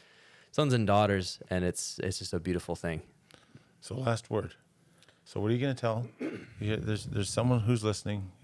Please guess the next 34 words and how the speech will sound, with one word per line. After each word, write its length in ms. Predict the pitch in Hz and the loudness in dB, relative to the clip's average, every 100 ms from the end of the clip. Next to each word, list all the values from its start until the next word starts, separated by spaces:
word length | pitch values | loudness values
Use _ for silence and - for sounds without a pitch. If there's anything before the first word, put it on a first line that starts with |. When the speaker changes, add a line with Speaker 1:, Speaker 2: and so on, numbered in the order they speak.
| 147 | -10
Speaker 2:
and 180 | 98 92 | -8 -6
they're 160 | 92 | -4
really 340 | 98 113 110 104 | 0 0 0 -4
interested 480 | 95 98 - 98 | -6 -10 -10 -8
in, 180 | 95 95 - _ _ _ _ - | -6 -8 -12 _ _ _ _ -12
in 60 | |
trying 260 | 104 117 120 | -2 0 2
to 60 | 113 | 0
follow 320 | 101 104 98 | 0 0 0
the 120 | 95 | -2
will 180 | 92 95 | -2 -2
of 120 | 87 | -4
God 340 | 87 80 85 90 | -10 -12 -12 -12
and, 220 | 87 87 - - | -12 -14 -16 -12
and 340 | 98 87 - - | -10 -10 -12 -12
are 60 | |
trying 260 | 98 104 107 | -8 -6 -6
to 60 | 101 | -4
figure 260 | 104 98 | -6 -6
this 140 | 92 - | -8 -8
calling 300 | - 92 90 | -8 -6 -6
thing 240 | 87 82 | -4 -4
out. 200 | 80 - - - - - - _ | -4 -10 -16 -20 -20 -20 -20 _
Like, 160 | 104 95 | -4 2
what 220 | 120 - | 2 2
would 180 | 123 113 | 0 0
be 380 | 110 107 104 - | 0 0 -2 -8
your 340 | 113 104 104 98 | -6 0 0 2
one, 560 | 95 120 135 123 - - | 2 4 4 0 -2 -8
your 200 | 101 95 | -6 -4
one 520 | 98 120 135 127 113 | 0 2 4 2 2
last 460 | 110 113 - 104 95 | 0 -2 -6 -6 -2
bit 160 | 107 | 0
of 380 | 104 101 92 | 0 -2 -4